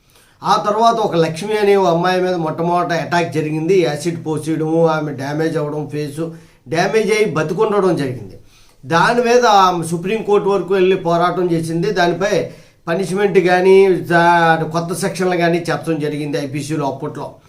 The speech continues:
మూడు వందల ఇరవై ఆరు ఏ అని, మూడు వందల ఇరవై ఆరు బి అని రెండు సెక్షన్లు చేర్చారు ఐపీసీలో ఉన్నప్పుడు. దాంట్లో కొంత,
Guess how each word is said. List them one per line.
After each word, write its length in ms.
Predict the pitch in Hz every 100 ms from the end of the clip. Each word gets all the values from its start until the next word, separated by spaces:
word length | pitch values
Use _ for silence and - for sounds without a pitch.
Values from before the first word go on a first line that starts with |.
| _ _ _ _
మూడు 180 | 156 202
వందల 180 | 226 220
ఇరవై 360 | 196 190 202 196
ఆరు 300 | 185 185 185
ఏ 280 | 151 165 180
అని, 380 | 170 165 165 - - _ -
మూడు 200 | 170 214
వందల 180 | 220 202
ఇరవై 240 | 196 196
ఆరు 260 | 185 180 180
బి 380 | 139 165 190 185
అని 120 | 190
రెండు 240 | 170 165
సెక్షన్లు 400 | 165 170 165 160
చేర్చారు 440 | 156 160 165 156 143
ఐపీసీలో 480 | 143 165 156 147
ఉన్నప్పుడు. 400 | 143 123 123 - - _ _ _ _ -
దాంట్లో 840 | 165 202 240 233 254 214 208 226 226
కొంత, 300 | 202 196